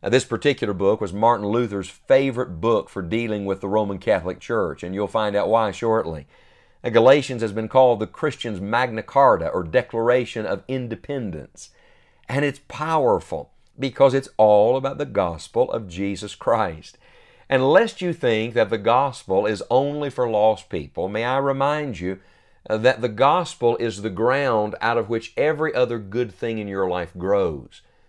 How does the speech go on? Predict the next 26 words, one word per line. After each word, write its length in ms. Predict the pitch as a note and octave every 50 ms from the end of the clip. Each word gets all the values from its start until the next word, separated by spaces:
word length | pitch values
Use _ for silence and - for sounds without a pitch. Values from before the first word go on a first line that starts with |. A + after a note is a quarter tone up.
| _ _ _ _
For 120 | - C3+ B2+
example, 600 | G#2 F#2 A#2 A#2+ A#2+ A2+ - - E2+ C#2+ - _ _ _ _
this 260 | - - C3+ D#3 C#3+
book 220 | - C3+ C#3 - G2+
begins 760 | G#2+ F#2+ F2+ G#2 B2 B2+ G#2+ F#2 F2 F2 F2+ G2+ G#2+ - - - _ _ _ _
with 160 | - A#2+ A2+
a 40 | G#2+
personal 580 | - - - D#3 E3 D3+ - - B2 A2+ G#2+ F#2
section, 480 | - - G#2 F#2 - - - - D#2
the 80 | D#2 D#2+
Apostle 400 | - - B2+ B2 A2 - A#2+ G2
Paul 420 | - B2 A#2+ A#2 A2 G2+ F2 - - _ _ _
speaking 540 | - - - - C#3+ C3+ A#2+ - A#2+ A2+ G#2+
about 240 | G2 G#2 G#2+ G#2 G2
his 160 | G2+ F#2+ G2+
own 200 | A2 A2 A2 G#2+
life 320 | A2 A2 A2 A2 G2+ -
and 120 | G#2+ G#2+ A2+
ministry, 480 | B2 B2 A#2 G#2 - - F#2 D#2+ D#2
chapter 380 | - - A#2+ G#2+ G2 - - G2+
one 360 | F#2+ G#2+ A#2 A#2 A2+ G#2 F#2
through 140 | - G2+ F2+
chapter 320 | - - A2+ F#2+ - F#2
two, 180 | - - A2+ G2
verse 200 | F2 G2+ F#2 -
fourteen. 640 | - G2+ F2+ - - - C3 C3+ B2+ A2 F#2 D#2+